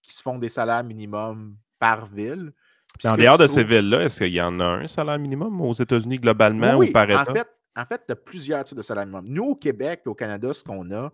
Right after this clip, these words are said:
Speaker 1: c'est que t'as des salaires minimums par industrie, parce que c'est qui qui a quel code du travail.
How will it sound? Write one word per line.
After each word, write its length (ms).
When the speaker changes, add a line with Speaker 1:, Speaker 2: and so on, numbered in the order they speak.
Speaker 1:
c'est 120
que 40
t'as 60
des 120
salaires 320
minimums 520
par 300
industrie, 720
parce 180
que 100
c'est 160
qui 360
qui 180
a 60
quel 340
code 260
du 100
travail. 520